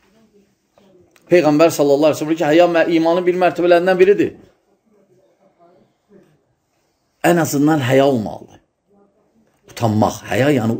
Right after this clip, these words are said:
utanmaq. Həm Allahdan, həm insanlardan. Hüzeyf ibn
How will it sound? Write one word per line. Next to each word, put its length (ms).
utanmaq. 540
Həm 160
Allahdan, 560
həm 160
insanlardan. 720
Hüzeyf 300
ibn 140